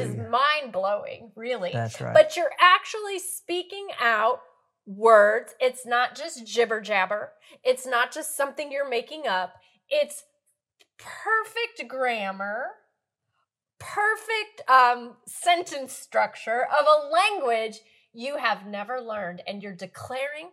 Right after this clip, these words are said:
Speaker 2: the works of the Lord, and there's power in that.
Speaker 1: And so here, th-, let me give you kind of the sequel to this incident that, of this outpouring of the Holy Spirit
Speaker 2: Mm.
Speaker 1: at this church.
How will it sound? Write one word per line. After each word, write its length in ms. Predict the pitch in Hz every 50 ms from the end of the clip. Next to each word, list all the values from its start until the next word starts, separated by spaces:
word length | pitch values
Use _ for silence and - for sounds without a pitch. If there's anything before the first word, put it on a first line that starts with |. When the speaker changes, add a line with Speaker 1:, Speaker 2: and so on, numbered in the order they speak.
| _ _ _ _ _ _
Speaker 2:
the 200 | 170 180 180 185
works 540 | 175 170 170 185 202 214 226 226 - - - _ -
of 140 | 190 175 170
the 100 | 180 175
Lord, 500 | 175 170 170 175 202 220 214 180 160 - - -
and 180 | 180 180 180
there's 260 | 180 175 165 147 - _ _ _ -
power 600 | - - - - 320 302 302 302 269 247 220 196
in 140 | 185 - 180 175 165 170
that. 220 | - - - - - - _ _ _ _ _ _ _ _ _ - - 127 117 - -
Speaker 1:
And 220 | 202 220 214 185 160
so 340 | - 214 180 165 151 -
here, 520 | 147 131 - 208 247 320 190 139 123 - 143 143
th-, 120 | 147 135 -
let 160 | 175 180 208
me 200 | 226 254 208 165 - - - 131 - _ _ - -
give 240 | 127 190 196 156 165
you 140 | 160 151
kind 240 | 143 - - 180 170
of 100 | 151 127
the 80 | 127 139
sequel 680 | - - - - 196 233 277 - - 143 135 117 120
to 260 | 123 - - 160 147 123
this 460 | 117 131 143 127 110 - - - -
incident 600 | 160 214 269 - - - 139 117 117 117 117 110 - _ _
that, 360 | - 127 131 120 139 143 - - _ -
of 140 | 127 117 117
this 180 | 127 117 - - -
outpouring 500 | 165 180 196 - - - 185 175 165 156
of 80 | 139 131
the 80 | 143
Holy 280 | 123 151 147 135 127 113
Spirit 560 | - - - - - 190 208 185 151 135 226
Speaker 2:
Mm. 320 | 226 226 208 190 175 170 - 170 - _ _ _ _ _ - -
Speaker 1:
at 220 | 160 151 147 -
this 300 | 147 139 131 117 - -
church. 600 | - - - - 208 185 139 - - - - -